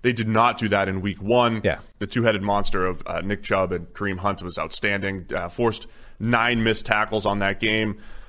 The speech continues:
Speaker 1: uh, in that game against the Bengals. To your point, though, the Bengals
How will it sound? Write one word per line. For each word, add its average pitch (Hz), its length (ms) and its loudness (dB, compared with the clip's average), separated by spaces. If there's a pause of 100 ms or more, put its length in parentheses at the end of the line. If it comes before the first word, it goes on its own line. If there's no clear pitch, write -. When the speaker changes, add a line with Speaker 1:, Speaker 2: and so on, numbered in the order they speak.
(180)
Speaker 1:
uh, 85 220 4
in 147 120 4
that 127 120 6
game 117 180 2
against 104 200 0
the 98 80 -6
Bengals. 117 380 2
To 131 80 2
your 113 100 4
point, 165 320 2
though, 104 160 4
the 95 80 -2
Bengals 120 540 2